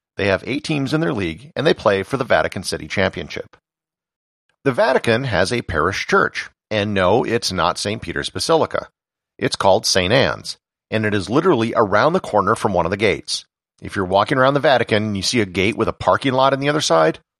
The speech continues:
it's probably the gate where Saint Anne's is located. The Vatican does have a railway, which is more than some small countries can say.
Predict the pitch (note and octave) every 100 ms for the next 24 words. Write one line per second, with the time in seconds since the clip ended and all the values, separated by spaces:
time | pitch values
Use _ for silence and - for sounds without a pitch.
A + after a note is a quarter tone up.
0 | _ - - - E2+ F2+ G#2+ C#3 C3+ F#2+
1 | D#2 A#2 - E2 F2 E2+ E2 C#2+ - -
2 | - - - - _ _ _ - A2+ D#3+
3 | D#3+ - A2 - G#3+ C#4 - C#2+ C#2+ A2
4 | G#2+ G3 B2 D#2 A#1+ - _ F#2+ B2+ A#2+
5 | F#2+ G2 C#3 D#3 - G#3+ - F#2+ D#2 D#2+
6 | C#2 C#2 - C#2+ - C2 -